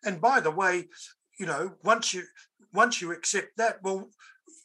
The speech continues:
you can actually go to, and, and this is the other side of it, you can actually go to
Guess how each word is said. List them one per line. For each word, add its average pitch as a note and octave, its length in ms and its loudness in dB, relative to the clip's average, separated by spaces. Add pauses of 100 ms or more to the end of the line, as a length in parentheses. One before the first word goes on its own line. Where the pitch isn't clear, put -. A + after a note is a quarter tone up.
you G#3 120 -10
can F3 160 -4
actually A#3+ 400 -2
go C#3+ 260 0
to, C3+ 280 -4
and, D3 220 -6
and E3 240 -8 (140)
this F3 180 -4
is C3+ 140 -6
the C#3+ 140 -2
other A#3 240 4
side A#2 340 -2
of A#2+ 80 -14
it, F#3 140 -10
you F3 80 -10
can G3+ 160 -2
actually G#3+ 300 -6
go E3+ 260 0
to E3 260 -6